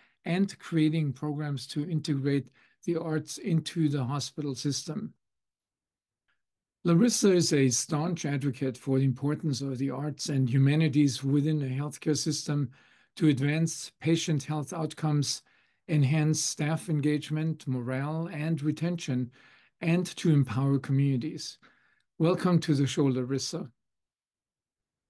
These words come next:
Let me start out with something, um,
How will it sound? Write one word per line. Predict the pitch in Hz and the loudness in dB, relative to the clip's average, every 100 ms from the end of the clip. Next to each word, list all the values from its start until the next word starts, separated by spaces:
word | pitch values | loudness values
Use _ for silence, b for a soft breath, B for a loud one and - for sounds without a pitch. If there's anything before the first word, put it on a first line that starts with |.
| _ - | _ -8
Let | 170 196 | -2 0
me | 247 | 0
start | - 208 180 | 0 -2 0
out | 175 170 | -2 -2
with | 151 | -6
something, | - 160 147 147 147 139 135 | -4 -6 -6 -6 -4 -6 -8
um, | 135 135 135 139 | -8 -6 -8 -10